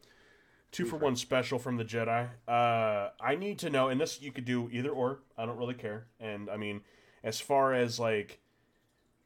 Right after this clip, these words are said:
Speaker 1: it, keep in mind with any of these, like, give me your top favorite. Like, you can give me anything, bro.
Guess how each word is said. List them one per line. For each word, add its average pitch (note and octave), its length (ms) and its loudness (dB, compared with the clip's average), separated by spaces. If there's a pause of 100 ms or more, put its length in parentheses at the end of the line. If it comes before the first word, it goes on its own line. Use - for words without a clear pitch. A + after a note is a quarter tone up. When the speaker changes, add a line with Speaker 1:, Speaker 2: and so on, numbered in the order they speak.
(260)
Speaker 1:
it, E3 240 -6
keep B3 220 4
in G#3+ 80 6
mind C#3+ 280 6
with B2+ 200 -4
any C#3+ 240 4
of A#2+ 100 0
these, A#2+ 240 -2
like, A2+ 400 -4
give D#3 180 -8
me D3+ 120 -6
your A#2+ 280 -8
top - 380 0
favorite. A2+ 640 -2
Like, B2 180 -6
you A#3+ 100 -4
can G3+ 160 -8
give A#2+ 160 -4
me F#2+ 180 -10
anything, F#2+ 420 -12
bro. F#2 220 -12